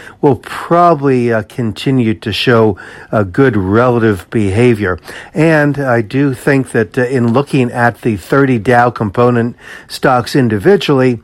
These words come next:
that there's a very, uh, good chance that the market, at least the Dow that is, will, uh, challenge its, uh, record highs sometime in the first half of twenty twenty-three.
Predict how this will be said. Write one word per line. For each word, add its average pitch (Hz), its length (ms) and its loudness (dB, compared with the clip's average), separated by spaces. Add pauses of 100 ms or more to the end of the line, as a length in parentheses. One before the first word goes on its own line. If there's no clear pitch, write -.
(280)
that 120 180 -2
there's 120 240 2
a 110 60 0
very, 127 540 2
uh, 107 180 2
good 123 340 -2
chance 123 340 0
that 120 160 -2
the 110 80 -2
market, 113 640 0
at 110 100 0
least 113 240 -2
the 104 80 -4
Dow 110 340 2
that 98 140 0
is, 98 300 -4 (400)
will, 123 560 2
uh, 110 220 -2
challenge 127 760 0 (320)
its, 127 320 0
uh, 120 80 2
record 110 380 0
highs 120 340 0
sometime 127 680 0 (320)
in 123 160 2
the 107 100 0
first 123 380 -2
half 110 480 0 (300)
of 113 280 0
twenty 131 400 0
twenty-three. 113 1040 0